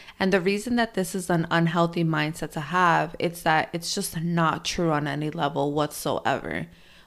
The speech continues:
Will a whole box of Oreos set you back in your goals? Maybe, yeah. Will two cookies? No. Look, I'm not, um, a nutritionist, a health coach, none of that.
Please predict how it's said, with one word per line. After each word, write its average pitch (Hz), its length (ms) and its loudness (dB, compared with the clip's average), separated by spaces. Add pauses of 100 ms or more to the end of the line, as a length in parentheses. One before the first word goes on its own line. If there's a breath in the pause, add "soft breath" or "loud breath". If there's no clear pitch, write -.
(120)
Will 175 300 4
a - 80 2
whole 190 220 0
box 165 540 2
of 165 120 -2
Oreos 160 520 0
set - 280 -2
you 165 140 0
back 151 340 -2
in 160 80 -4
your 147 120 -2
goals? 156 520 0 (400)
Maybe, 160 600 -2
yeah. 156 280 -4 (300 loud breath)
Will 175 80 0
two 208 220 0
cookies? 202 640 -4 (240)
No. 156 260 -2 (920)
Look, 175 180 0
I'm 170 140 4
not, 196 400 4 (1300 loud breath)
um, 156 680 2 (240)
a 185 120 4
nutritionist, 175 920 2
a - 60 2
health 170 320 2
coach, 170 440 0
none 165 280 2
of 165 80 -2
that. 165 440 4